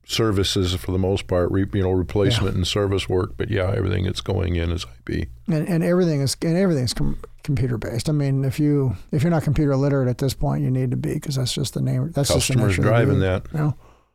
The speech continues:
Speaker 2: yeah. And so yeah, it seems that P O E would be, P-, uh, and then I know that there's another technology with the L E Ds that, well, I don't know exactly how to, how to speak to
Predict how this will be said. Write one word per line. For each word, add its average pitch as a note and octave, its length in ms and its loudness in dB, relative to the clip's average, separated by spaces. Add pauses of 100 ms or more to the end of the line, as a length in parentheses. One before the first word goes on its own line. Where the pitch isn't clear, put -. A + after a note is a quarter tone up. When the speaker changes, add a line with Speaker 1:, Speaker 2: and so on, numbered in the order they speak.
(280)
Speaker 2:
yeah. E3+ 220 2 (840)
And E3+ 120 4
so D#3+ 560 4 (200)
yeah, F3 240 4
it C#3 80 2
seems E3+ 260 2
that C3 220 0
P D3 180 2
O C3 100 2
E C#3 100 2
would C3+ 200 0
be, B2 380 0 (240)
P-, - 140 -2
uh, F3+ 300 -2 (560)
and F#3 280 0
then F3+ 140 2
I F3 120 2
know F#3+ 160 2
that F3 160 2
there's D3+ 180 2
another E3 260 2
technology C#3 560 0
with C3+ 440 -2
the B2 420 0
L C#3+ 180 2
E C3+ 40 0
Ds C3 400 0
that, C3 220 -2 (800)
well, C#3+ 340 2 (800)
I D3+ 60 0
don't D#3 100 2
know D3 80 2
exactly C#3 380 0
how C3+ 120 0
to, B2 120 -2 (120)
how C#3 80 0
to - 80 -2
speak E3+ 340 -2
to C3+ 160 0